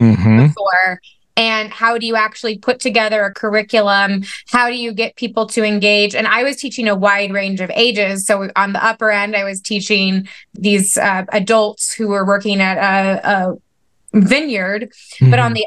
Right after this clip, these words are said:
Speaker 2: other side of things, I was teaching young children. And
Speaker 1: Mm-hmm.
Speaker 2: so young children and adults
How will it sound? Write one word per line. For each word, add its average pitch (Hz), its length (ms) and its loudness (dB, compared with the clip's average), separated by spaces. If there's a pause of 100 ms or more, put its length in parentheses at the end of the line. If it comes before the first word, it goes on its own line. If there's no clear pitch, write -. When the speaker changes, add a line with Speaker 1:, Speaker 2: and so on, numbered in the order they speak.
Speaker 2:
other 277 240 2
side 202 300 -2
of 196 80 -6
things, 202 340 -4
I 196 100 2
was 196 220 -4
teaching 196 640 -2 (160)
young 226 380 2
children. 208 720 -2
And 220 320 0
Speaker 1:
Mm-hmm. 220 100 2
Speaker 2:
so 208 640 0 (240)
young 254 320 0
children 262 760 -2
and 226 480 -4 (220)
adults 254 640 0